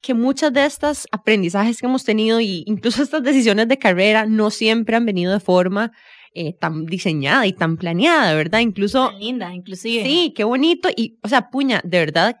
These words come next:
Speaker 1: qué excelente momento para haber estudiado lo que ustedes dos estudiaron, chicas.
Speaker 2: <laughs>
Speaker 1: ¿Verdad? Pero, pero esto no empezó este año, ¿verdad? Entonces, qué bonito y que también las admiro por ser tan visionarias de que hace tiempo, y no les estoy diciendo que están viejas, nada más como que hace mucho tiempo
Speaker 2: <laughs>
Speaker 1: decidieron este camino que hoy en día es tan útil.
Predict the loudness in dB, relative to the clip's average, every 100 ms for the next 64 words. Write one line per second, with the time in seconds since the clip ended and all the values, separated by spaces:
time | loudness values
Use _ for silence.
0 | -2 0 0 -2 -2 -2 -2 -2 0 -2
1 | 0 2 2 0 -2 0 2 0 -2 -2
2 | -2 0 -2 0 -2 2 2 2 -2 -2
3 | 0 0 0 -2 -4 -4 -8 -6 -4 0
4 | 2 2 0 0 0 0 0 -2 -4 -4
5 | -4 -4 -4 -2 0 0 0 0 0 0
6 | 0 -2 -6 -10 -10 -4 0 2 2 0
7 | -2 -4 -2 2 0 -2 -4 -2 0 0
8 | 0 0 -2 -2 -2 -2 -2 -2 0 0
9 | 0 0 0 0 0 -4 -4 0 0 -2
10 | -4 -2 0 0 -2 -2 -4 -4 -8 -8
11 | -4 -4 -4 -10 -6 -4 0 0 0 -10
12 | -6 -2 0 2 0 -2 0 0 4 2
13 | 4 0 2 2 2 0 -4 -4 -8 -14
14 | -14 -4 -2 -2 0 2 2 0 -4 -4
15 | -2 0 -2 -2 -2 -2 -4 -6 -4 0
16 | 2 2 -2 -8